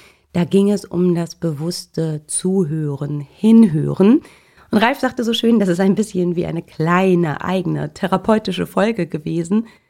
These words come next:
weil Ralf und ich, wir lieben es beide zu sprechen und Menschen durch unsere Kommunikation positiv mit in den Bann zu nehmen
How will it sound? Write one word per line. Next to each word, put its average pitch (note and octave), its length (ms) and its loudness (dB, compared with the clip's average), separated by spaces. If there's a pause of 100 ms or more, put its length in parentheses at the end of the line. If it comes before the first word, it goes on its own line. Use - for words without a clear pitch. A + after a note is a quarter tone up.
(380)
weil C4 120 -4
Ralf A3 300 0
und - 180 -6
ich, G3 180 -6
wir F#3 80 -4
lieben F3+ 240 -4
es F3 140 -8
beide D3+ 640 -4
zu - 160 -12
sprechen F#3 640 -8 (400)
und E3+ 180 0
Menschen F3 420 -2
durch E3 200 -6
unsere F3+ 180 -2
Kommunikation E3 1200 -4
positiv A#3+ 800 -4 (200)
mit F#3+ 300 0
in F#3 140 4
den G3 160 2
Bann D3+ 280 -2
zu D#3+ 200 -4
nehmen F3 340 2